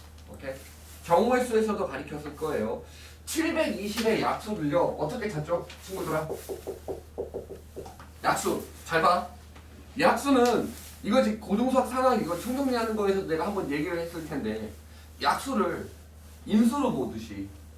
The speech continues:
소인수 분해하는 거 기억해요? 저 칠백이십이라는 저 친구를요. 뭐 할 수 있냐면, 오케이? 뭐로 표현할 수 있냐면 약수, 약수.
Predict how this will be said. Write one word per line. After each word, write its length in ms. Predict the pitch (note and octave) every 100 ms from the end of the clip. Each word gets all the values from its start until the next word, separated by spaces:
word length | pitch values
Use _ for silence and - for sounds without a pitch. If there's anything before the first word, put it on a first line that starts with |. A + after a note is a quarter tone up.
| - - - -
소인수 540 | - D4+ D4+ D4 A#3
분해하는 380 | D#3+ D#3 C3 A#2+
거 100 | G#2+
기억해요? 640 | G#2+ A#2 A#2+ A#2+ C3+ C3 - - - - - - - - -
저 160 | G3 G#3
칠백이십이라는 960 | - D#4+ E4 A#3 A3 A#3 A#3 A3+ G#3+ G#3
저 160 | D#3
친구를요. 560 | D3 A#3+ A#3 F#3 C#3+ C#3
뭐 760 | B2 - - - - D3 F#3+ B3
할 100 | B3
수 140 | F3
있냐면, 480 | A2 A#2 C#3+ C#3 - - - -
오케이? 260 | - G3+ - - - - - - - - -
뭐로 360 | D#3+ A#3 C#4+ D#4
표현할 340 | C4+ B3+ A3
수 100 | G#3+
있냐면 440 | D3+ C3 C#3+ D3+ G#3+ - - - - - - - - - - - - - D3
약수, 540 | D3 - - C4 A3+
약수. 360 | - - -